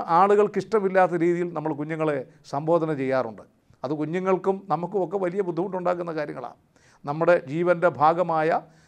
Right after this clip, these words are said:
നമ്മുടെ പ്രതീക്ഷയുടെ പ്രധാനപ്പെട്ട ഭാഗമായ നമ്മുടെ കുഞ്ഞുങ്ങളെ ഒരുപക്ഷെ വളരെ മോശമായ ചില വാക്കുകൾ പറഞ്ഞ് സംബോധന ചെയ്യേണ്ടി വരുന്ന സാഹചര്യം ഏതൊരു മാതാപിതാക്കളുടെ ജീവിതത്തിൽ ഉണ്ടായിട്ടുള്ള കാര്യങ്ങളാണ്.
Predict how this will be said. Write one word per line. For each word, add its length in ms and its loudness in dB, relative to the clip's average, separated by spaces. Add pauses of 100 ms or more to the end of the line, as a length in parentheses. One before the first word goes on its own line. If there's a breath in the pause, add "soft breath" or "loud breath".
(120 soft breath)
നമ്മുടെ 260 2
പ്രതീക്ഷയുടെ 800 0 (140)
പ്രധാനപ്പെട്ട 600 0
ഭാഗമായ 580 0
നമ്മുടെ 260 -4
കുഞ്ഞുങ്ങളെ 460 -2 (440 soft breath)
ഒരുപക്ഷെ 500 2 (380 soft breath)
വളരെ 340 4 (120)
മോശമായ 680 0 (220)
ചില 160 -2
വാക്കുകൾ 580 2
പറഞ്ഞ് 380 -2
സംബോധന 600 -4
ചെയ്യേണ്ടി 400 -4
വരുന്ന 280 -2 (320 soft breath)
സാഹചര്യം 640 4 (320 soft breath)
ഏതൊരു 380 2
മാതാപിതാക്കളുടെ 880 2
ജീവിതത്തിൽ 440 -4
ഉണ്ടായിട്ടുള്ള 480 0
കാര്യങ്ങളാണ്. 460 -4